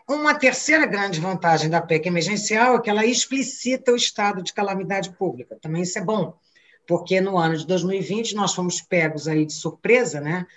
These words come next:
com um coronavírus de dimensões enormes, e o conceito de calamidade pública, né, no caso,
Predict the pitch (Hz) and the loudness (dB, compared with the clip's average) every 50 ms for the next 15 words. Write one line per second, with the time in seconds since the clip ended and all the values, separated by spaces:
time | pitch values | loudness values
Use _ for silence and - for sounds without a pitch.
0 | _ _ _ - 156 156 151 151 156 160 160 170 175 175 165 156 131 143 160 156 | _ _ _ 0 0 0 0 2 2 2 4 4 2 0 -2 -2 -4 -2 -2 -2
1 | 151 147 143 127 - - - 123 120 139 147 156 160 156 151 - - 156 147 139 | -2 -2 -6 -8 -10 -12 -14 -14 -10 -6 -4 -2 -2 -2 -4 -6 -8 -10 -10 -10
2 | 135 131 - - - - _ _ _ _ _ - 196 214 208 202 226 262 269 214 | -10 -10 -10 -12 -12 -14 _ _ _ _ _ -4 0 2 4 6 6 4 4 2
3 | 160 139 151 - - - - - _ _ _ - 202 226 233 247 254 254 269 269 | 0 -2 -2 -4 -4 -4 -8 -16 _ _ _ -4 0 2 2 2 2 2 2 2
4 | - - 254 247 247 - - 254 254 277 277 - - 214 190 160 175 - 190 190 | 2 0 0 0 -2 0 4 6 6 6 6 2 -2 -4 -4 -4 -2 -2 0 2
5 | 180 175 175 160 156 160 160 156 160 175 - - 214 233 226 190 180 165 - - | 2 0 0 2 2 2 2 2 0 -4 -6 -4 -4 -2 -2 -2 -4 -4 -4 -4
6 | 156 151 160 175 190 202 208 202 202 208 208 208 - 170 156 143 135 127 - - | -4 -2 -2 -2 -2 -2 -4 -4 -4 -6 -6 -2 0 0 2 0 0 -2 -6 -12
7 | 113 | -16